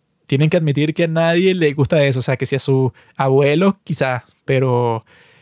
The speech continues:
en realidad yo dudo que muchas personas disfruten eso y que es una vez por semana, es una cosa que dura cuarenta y cinco minutos, pues, o sea, no es una cosa que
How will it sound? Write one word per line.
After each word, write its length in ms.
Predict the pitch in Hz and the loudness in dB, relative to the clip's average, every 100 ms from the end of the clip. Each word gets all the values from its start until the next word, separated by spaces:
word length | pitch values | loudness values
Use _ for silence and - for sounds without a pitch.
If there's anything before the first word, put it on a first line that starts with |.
| _ - | _ -6
en 200 | 143 143 | -4 0
realidad 260 | 147 147 | 0 2
yo 160 | 139 160 | 2 2
dudo 300 | 165 175 185 | 4 4 2
que 100 | 180 | -2
muchas 220 | 156 185 | -2 -2
personas 360 | 175 156 156 180 | 0 0 0 0
disfruten 380 | 170 156 190 220 | 2 2 0 -2
eso 140 | 240 | -2
y 40 | |
que 100 | 214 | 0
es 40 | 165 | 0
una 160 | 185 | 2
vez 120 | 214 208 | 0 0
por 120 | 220 | -2
semana, 360 | 196 165 196 | 0 0 0
es 40 | 202 | 0
una 140 | 180 | 0
cosa 160 | 190 190 | -4 0
que 80 | 165 | 2
dura 220 | 156 190 | 2 0
cuarenta 340 | - 196 180 | -2 -2 -2
y 20 | 151 | -4
cinco 140 | 160 | -4
minutos, 220 | 175 156 139 | 0 0 2
pues, 120 | 135 | 0
o 40 | |
sea, 120 | 127 135 | 0 -2
no 120 | 135 | -2
es 60 | |
una 120 | 143 151 | -4 -2
cosa 240 | 160 175 | -2 -2
que 380 | 180 165 143 | -2 0 0